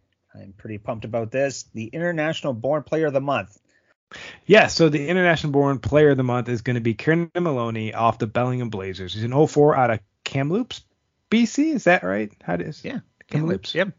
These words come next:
Speaker 2: Okay.
Speaker 1: Home of the
Speaker 2: And, uh,
Speaker 1: Blazers.
Speaker 2: yeah, so he, yeah, yeah. And he scored some beauties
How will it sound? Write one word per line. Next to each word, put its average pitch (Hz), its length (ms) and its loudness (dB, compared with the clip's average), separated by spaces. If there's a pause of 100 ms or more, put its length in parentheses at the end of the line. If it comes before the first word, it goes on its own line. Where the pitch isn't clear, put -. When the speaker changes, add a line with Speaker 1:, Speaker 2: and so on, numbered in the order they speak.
Speaker 2:
Okay. 123 220 -2 (580)
Speaker 1:
Home 139 140 -6
of 156 40 -8
the 160 120 -6
Speaker 2:
And, 147 180 6
uh, 156 80 8
Speaker 1:
Blazers. 147 180 6
Speaker 2:
yeah, 139 140 4
so 151 220 2
he, - 460 -10 (800)
yeah, 202 200 4 (140)
yeah. 165 220 -6 (460)
And 147 140 -2
he 175 120 2
scored 175 480 0
some 147 360 -2
beauties 113 760 -4